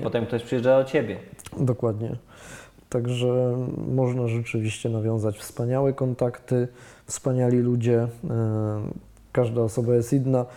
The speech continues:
Speaker 2: każdy coś innego wnosi do studia, także cieszę się, że mogę gdzieś tam, że tak powiem,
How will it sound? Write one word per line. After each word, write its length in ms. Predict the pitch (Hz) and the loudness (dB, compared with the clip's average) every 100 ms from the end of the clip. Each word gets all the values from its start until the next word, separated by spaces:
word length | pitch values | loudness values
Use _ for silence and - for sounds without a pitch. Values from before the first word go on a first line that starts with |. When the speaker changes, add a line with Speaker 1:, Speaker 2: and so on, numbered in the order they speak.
| - - - | -20 -20 -4
Speaker 2:
każdy 320 | 131 117 120 | -2 0 0
coś 200 | 113 107 | -2 -2
innego 340 | 113 123 120 113 | 0 2 2 2
wnosi 320 | 123 110 123 | 2 0 0
do 120 | 117 | 0
studia, 520 | 110 - 113 113 107 | -2 -2 0 2 0
także 680 | 104 107 107 107 107 104 113 117 - - | -2 -4 -2 -2 -2 -2 -2 -6 -14 -8
cieszę 280 | 117 - | -6 -4
się, 180 | 113 120 | -2 0
że 180 | 113 120 | 0 0
mogę 280 | 120 117 120 | 0 2 2
gdzieś 220 | 117 117 | 0 -2
tam, 280 | 120 120 123 143 143 - | -4 -4 -4 -4 -2 -2
że 100 | 120 | -2
tak 140 | 135 | -4
powiem, 380 | - 131 127 131 | -2 0 0 0